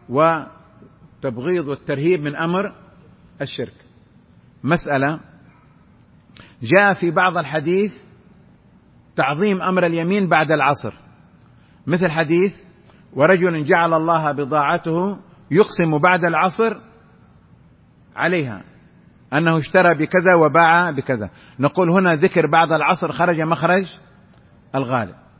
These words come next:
خرج مخرج الغالب. مسألة: هل لتعظيم ال-، اليمين هيئة وصفة؟ نقول: نعم،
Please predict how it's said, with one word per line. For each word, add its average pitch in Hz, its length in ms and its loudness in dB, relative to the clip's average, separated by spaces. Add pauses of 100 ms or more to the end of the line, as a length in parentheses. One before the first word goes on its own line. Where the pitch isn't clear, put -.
(480)
خرج 151 280 -2
مخرج 156 380 -4
الغالب. 101 400 -8 (1080)
مسألة: 127 480 -4 (440)
هل 220 220 0
لتعظيم 196 540 0
ال-، 180 140 0
اليمين 165 760 -2 (720)
هيئة 170 520 0 (300)
وصفة؟ 185 500 -4 (340)
نقول: 165 320 -2
نعم، 180 400 0